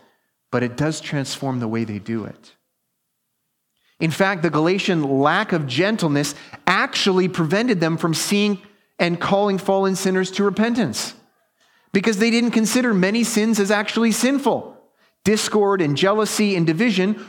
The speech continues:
were seen as marks of maturity. Dear Christian, these last two years have seen much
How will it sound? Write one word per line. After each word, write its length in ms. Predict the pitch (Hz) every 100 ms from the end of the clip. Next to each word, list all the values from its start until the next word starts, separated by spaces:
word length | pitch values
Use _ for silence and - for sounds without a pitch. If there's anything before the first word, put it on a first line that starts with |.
| -
were 140 | 185 220
seen 400 | - 240 240 254
as 200 | 226 180
marks 400 | 185 226 220 -
of 140 | 214
maturity. 800 | 214 226 - - 262 330 359 190 - - _ _ _ _ _ _ _ _ _ _ _ _ _ _ _ _ _ _ _ _ _ _ _ _ _
Dear 140 | 131 143
Christian, 640 | - 165 - 120 107 107
these 180 | - 127
last 360 | 135 156 175 -
two 140 | 160
years 580 | 143 131 107 107 - - _ _ _ _ _ _ _ _ _ _ _ _ _ _ _ -
have 80 | 131
seen 320 | - 143 123
much 560 | 120 127 127 - -